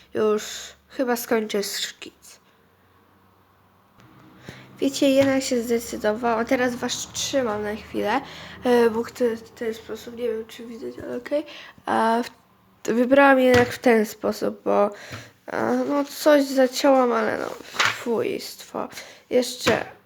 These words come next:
idę po nową kartkę i zaczniemy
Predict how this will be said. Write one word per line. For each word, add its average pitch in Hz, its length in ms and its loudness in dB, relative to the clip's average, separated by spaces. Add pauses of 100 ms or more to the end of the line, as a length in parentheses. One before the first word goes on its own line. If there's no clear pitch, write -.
(680)
idę 233 180 4
po 240 140 0
nową 220 300 0
kartkę 294 640 4 (640)
i 294 320 0
zaczniemy 226 720 -2